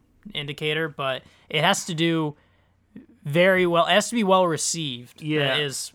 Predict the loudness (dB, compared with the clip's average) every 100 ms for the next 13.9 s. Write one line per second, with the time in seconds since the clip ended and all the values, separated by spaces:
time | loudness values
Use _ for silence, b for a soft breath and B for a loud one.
0 | -6 -4 -4 -8 -10 -12 -10 -8 -8 -10
1 | -16 _ _ -14 -14 -6 0 4 4 2
2 | 0 4 4 4 2 2 0 -2 -2 -4
3 | -6 -4 -4 -4 -4 -2 -2 -6 _ _
4 | _ _ -4 0 0 -2 -4 -2 -2 -4
5 | -2 0 -2 0 0 0 -6 -12 -14 -14
6 | -12 -12 -8 -6 -6 -6 -8 -8 -8 -8
7 | -14 -16 -18 -20 -20 -20 -20 _ b b
8 | b b b b 2 4 4 -2 -6 0
9 | 0 0 -2 -2 -4 -4 -2 -2 -2 0
10 | 2 2 0 -2 2 4 4 -2 -6 -4
11 | -4 -4 0 0 0 -8 -14 -14 -18 _
12 | -6 -2 -2 -2 -4 -2 -2 -2 -4 -8
13 | -6 -6 -8 -8 -6 -4 -2 -2 -4